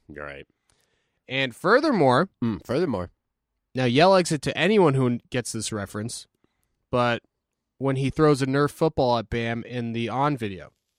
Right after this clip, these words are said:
Speaker 2: and you got to realize that that was a sham.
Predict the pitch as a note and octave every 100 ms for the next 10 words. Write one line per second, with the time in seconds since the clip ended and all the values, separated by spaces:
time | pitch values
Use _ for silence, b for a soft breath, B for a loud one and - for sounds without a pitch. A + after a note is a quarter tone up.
0 | _ _ _ _ _ _ _ _ _ _
1 | B2 A#2+ A#2+ - _ _ C3+ C3+ D3 A#2
2 | D3 E3 - - D3+ C3+ F#2 A#2 C#3 F#3+
3 | E3+ G#2+ G2 F#2+ - A#2+ A2+ C3 C3+ B2+
4 | A2 - D#3+ E3 F#2 D2